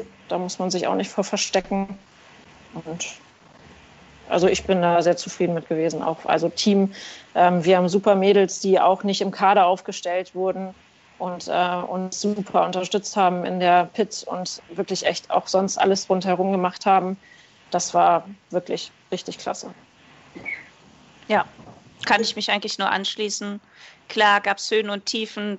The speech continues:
Speaker 2: wie das Spiel gegen die Russen. Da, das war schon echt hart hinzunehmen, aber es war halt nun mal so, dafür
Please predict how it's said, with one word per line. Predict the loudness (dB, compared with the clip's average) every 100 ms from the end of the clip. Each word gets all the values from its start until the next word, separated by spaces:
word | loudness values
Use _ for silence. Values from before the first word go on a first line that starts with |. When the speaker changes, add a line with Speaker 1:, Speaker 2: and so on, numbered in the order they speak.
| -10 -4
Speaker 2:
wie | 2 2 2 -2 _ -6
das | -2
Spiel | -2 0 2 2 0 -2
gegen | -2
die | 0
Russen. | 2 4 2 0 -2 -2 4
Da, | 6 6 2 -2
das | -6 -2
war | -2
schon | -2 -6
echt | -4 -4 -4 -8 -10 -12 _ -20 _
hart | 2 2 2
hinzunehmen, | -6 -6 -6 -4 -4 -2
aber | -2 0 -2 -2 -6 _ _ _ _ _ -10
es | -2
war | 2 2
halt | 0 -4
nun | -4
mal | -4
so, | -2 -6 -4
dafür | -4 -4 -4 -4 -4